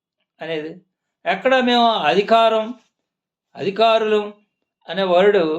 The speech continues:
వాళ్ళ సర్వీస్ రూల్స్‌లో ఉండదు.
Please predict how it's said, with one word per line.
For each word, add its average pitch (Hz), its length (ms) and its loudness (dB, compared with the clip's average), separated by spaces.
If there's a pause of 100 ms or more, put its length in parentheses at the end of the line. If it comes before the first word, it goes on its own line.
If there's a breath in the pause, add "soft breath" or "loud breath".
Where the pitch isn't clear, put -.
(1080)
వాళ్ళ 196 220 0 (920)
సర్వీస్ 220 420 -4
రూల్స్‌లో 202 400 0
ఉండదు. 165 260 -4